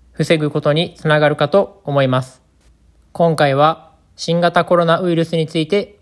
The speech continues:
話をしていきました。今回の話を少しでも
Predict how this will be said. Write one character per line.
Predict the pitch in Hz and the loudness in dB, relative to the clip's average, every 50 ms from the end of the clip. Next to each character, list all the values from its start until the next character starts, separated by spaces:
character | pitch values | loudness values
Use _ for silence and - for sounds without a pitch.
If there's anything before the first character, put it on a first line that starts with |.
| _ _ | _ _
話 | _ - 170 160 151 - 170 | _ -2 0 0 0 2 2
を | 175 170 | 0 0
し | - | 0
て | 180 156 | 0 -2
い | 143 143 | 0 0
き | 151 | -2
ま | 139 131 | -2 -2
し | 123 - | -2 -2
た。 | 123 120 - - _ _ _ _ _ _ _ _ _ - | -2 -4 -4 -6 _ _ _ _ _ _ _ _ _ -8
今 | - 160 160 151 | -6 -4 -2 0
回 | - 156 156 | 0 2 2
の | 156 | 2
話 | 143 151 151 147 139 - 160 | 0 0 -2 -2 -2 0 2
を | 151 160 165 - - - - | 2 2 2 0 -4 -10 -6
少 | - 165 | -6 -6
し | - - | -4 -2
で | - 170 | -2 0
も | 165 180 190 180 - _ | 0 0 0 -2 -4 _